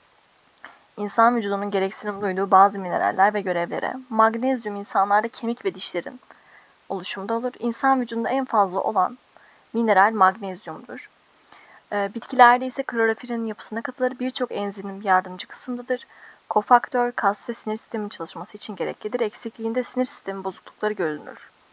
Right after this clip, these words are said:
Fosfor, nükleik asitler, A T P ve hücre zarının yapısına katılır. Kemik, diş oluşumunda görev alır. Eksikliğinde kemik ve diş gelişiminde problem olur. Fazlalığında kemik ve kalsiyum azalmasına neden olur.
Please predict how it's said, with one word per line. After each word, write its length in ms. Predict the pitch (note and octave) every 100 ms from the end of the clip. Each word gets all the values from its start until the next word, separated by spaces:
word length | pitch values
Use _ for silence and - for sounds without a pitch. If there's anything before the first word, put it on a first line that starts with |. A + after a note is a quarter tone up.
| _ - - - -
Fosfor, 480 | A3 A#3 - F#3 B3 - - -
nükleik 380 | G#3+ - B3 -
asitler, 440 | - G3 F3+ E3+ -
A 160 | F#3+
T 200 | - G3+
P 200 | A3+ B3+
ve 60 | A#3
hücre 280 | G#3+ G#3+ G#3+
zarının 280 | G3 F#3
yapısına 400 | E3+ - - E3
katılır. 380 | - - A#3 A#3 - - _ -
Kemik, 320 | G#3+ G3 F#3+ - _ -
diş 180 | G#3+ A#3+
oluşumunda 600 | G#3 G3+ E3+ D#3+ D#3+ D3+
görev 280 | - F#3
alır. 220 | G#3+ A3 A3+
Eksikliğinde 640 | G#3 - A3+ - A3 A3+
kemik 380 | - G#3 A3+ -
ve 100 | E3+
diş 300 | G3+ - - _ -
gelişiminde 460 | E3+ F3+ - E3 -
problem 460 | - E3+ F#3+ G#3
olur. 200 | A3 A3+
Fazlalığında 640 | - G#3 G#3+ G#3+ G3+ F3+
kemik 360 | F#3+ A#3 G#3+ -
ve 40 |
kalsiyum 480 | F3+ A3 G3+ - F#3+
azalmasına 500 | G3 E3+ E3+ - G#3+
neden 260 | G#3+ - -
olur. 280 | - -